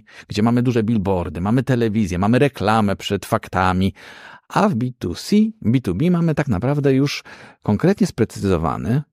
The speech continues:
kanał pod na przykład właśnie nasze grupy, z, e, dopasowany do treści, którą chcemy dodać, bądź treść do kanału. Do tego właśnie wychodzą elementy związane też z offline'em i online'em, o którym pewnie powiesz,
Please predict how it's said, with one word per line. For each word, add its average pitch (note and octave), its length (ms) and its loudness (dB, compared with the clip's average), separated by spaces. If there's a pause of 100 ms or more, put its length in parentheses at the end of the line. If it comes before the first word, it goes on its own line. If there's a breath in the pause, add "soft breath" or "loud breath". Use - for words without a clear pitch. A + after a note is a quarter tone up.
kanał G#2+ 540 -2 (100)
pod - 460 -2 (100)
na G2 120 0
przykład - 360 -2
właśnie G#2+ 240 0
nasze E3 200 0
grupy, A#2 460 0 (500 loud breath)
z, - 160 -4
e, E3 100 4 (460)
dopasowany A#2+ 800 2
do B2+ 380 0
treści, E3 360 -2
którą F2+ 240 -2
chcemy F2+ 220 -4
dodać, B2+ 200 0
bądź B2+ 240 0
treść C3+ 300 0
do C3+ 100 2
kanału. D#3+ 540 0 (480 loud breath)
Do B2+ 160 0
tego A#2 300 4
właśnie G2 260 0
wychodzą G2+ 300 0
elementy G2+ 440 0
związane F2 440 -2
też F2+ 200 -6
z - 160 -14
offline'em F#2+ 640 -2
i F#2 60 -2
online'em, E3+ 560 0
o D3+ 60 -2
którym F3 280 -2
pewnie D#3 240 0
powiesz, D3+ 440 0